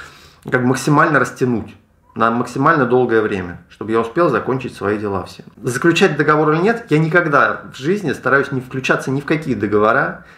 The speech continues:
не брать ни в жизнь, не брал кредит и не собираюсь никогда брать кредит. И никакие договора никогда ничего стараюсь не подписывать вообще. Я очень рад, что я, э, в итоге не снимал по договору, потому что иначе я бы щас не смог уехать. Насчет эвакуации. Эвакуация была там из Кирьят-Шманы,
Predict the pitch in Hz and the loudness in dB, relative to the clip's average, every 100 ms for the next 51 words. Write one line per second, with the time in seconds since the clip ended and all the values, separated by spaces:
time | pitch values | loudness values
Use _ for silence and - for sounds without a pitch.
0 | _ 135 143 160 139 147 151 175 131 139 | _ -2 2 4 4 0 0 0 2 2
1 | 139 131 - 123 127 113 104 - 123 190 | 2 2 0 -4 -6 -6 -6 -4 0 2
2 | 165 120 107 104 104 98 - 95 98 - | 2 -2 -4 -2 0 -2 -4 -14 -14 -18
3 | _ - 120 160 175 165 139 151 156 175 | _ -10 -2 4 6 4 2 0 2 4
4 | 190 202 139 143 151 202 196 147 156 147 | 2 2 2 4 4 4 2 0 0 2
5 | 185 165 156 170 160 143 143 135 120 - | 2 2 0 -4 -2 -2 -2 -2 -4 -6
6 | 156 127 - 123 - - - - 160 170 | -6 -6 0 0 0 -10 -14 0 2 2
7 | 170 170 156 - - 107 107 104 110 - | 2 2 2 2 -4 0 0 -2 -8 -6
8 | 107 104 104 107 113 104 110 117 107 101 | -2 -2 -2 -4 -4 -4 -2 0 2 2
9 | 101 98 - 120 120 104 92 - _ _ | 0 -4 -2 2 4 2 0 -6 _ _
10 | - 107 110 139 220 214 - - - - | -6 -2 2 2 2 0 -2 -8 -18 -8
11 | 127 135 185 135 127 131 127 - 123 - | 0 0 0 -2 -2 -4 -6 -2 -2 0
12 | 117 98 - - 139 170 170 180 185 190 | -2 -2 -6 -2 2 2 4 2 6 6
13 | 131 - 104 131 202 214 139 120 117 110 | 4 0 -4 0 0 0 -2 0 0 0
14 | 113 123 160 185 190 120 113 120 139 135 | -6 -4 0 0 0 -2 0 0 -2 -6